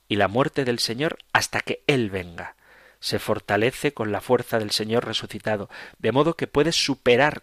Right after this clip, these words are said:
con paciencia y caridad sus propios sufrimientos y dificultades, tanto las externas como las internas, que también las hay,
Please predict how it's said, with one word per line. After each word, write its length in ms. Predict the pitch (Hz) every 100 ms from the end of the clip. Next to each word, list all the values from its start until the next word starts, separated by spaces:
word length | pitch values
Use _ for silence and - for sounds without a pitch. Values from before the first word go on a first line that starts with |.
| _
con 200 | 113 107
paciencia 680 | 117 104 156 151 - 110 - -
y 100 | 127
caridad 500 | - 113 107 143 175 - - -
sus 260 | - 104 -
propios 380 | - 127 113 -
sufrimientos 720 | - 104 104 160 - 151 -
y 40 |
dificultades, 720 | 117 - 117 113 - 110 98 - - - -
tanto 320 | 139 - 110
las 420 | 104 - - _ _ _ _
externas 960 | - - - 180 170 160 214 - - _ _ _ _ _ -
como 220 | - 143
las 220 | 107 -
internas, 840 | 98 - 180 - - - - - -
que 100 | -
también 300 | 98 107 110
las 200 | 107 110
hay, 200 | 107